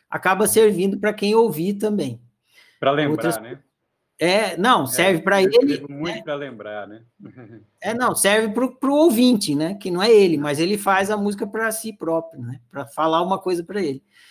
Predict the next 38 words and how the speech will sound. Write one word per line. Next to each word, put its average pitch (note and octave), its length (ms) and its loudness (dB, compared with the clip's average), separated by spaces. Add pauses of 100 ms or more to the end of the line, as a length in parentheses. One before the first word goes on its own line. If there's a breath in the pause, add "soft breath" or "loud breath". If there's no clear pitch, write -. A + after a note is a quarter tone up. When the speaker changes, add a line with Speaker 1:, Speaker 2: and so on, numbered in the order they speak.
(220 soft breath)
Speaker 1:
Então, G#3+ 260 2 (120)
é, F3+ 360 -2
o F3 100 8
locutor G#3+ 640 6
dessa F3+ 320 0
música G#3+ 400 -2
tá G3 140 -4
falando G#3+ 280 -2
comigo. G#3 640 0 (920)
Tava C#3+ 240 -8
me E3 140 -4
lembrando, G3+ 300 -6
tava D3+ 180 -6
falando, C#3+ 160 -4
"Ó, G#3 320 2 (200)
presta D#3+ 240 0
atenção, A3 480 0
Ferrari, D#3 580 0
a C#3+ 60 -6
natureza E3 480 -4
não F#3+ 140 -6
dá A#3+ 160 -2
salto, D3+ 580 0
nem C#3 140 -4
pro F3 180 -2
lado F3 380 0
e G#3+ 40 -8
nem A3 140 -6
pro A3+ 200 -2
alto. D#3+ 340 -2 (100)
Tá D3+ 100 -12
com - 140 -8
o F3 40 0
dedo G3 280 4
na B3 140 4
minha D4+ 240 2
<laughs> - 160 -12
cara." F#3 240 -2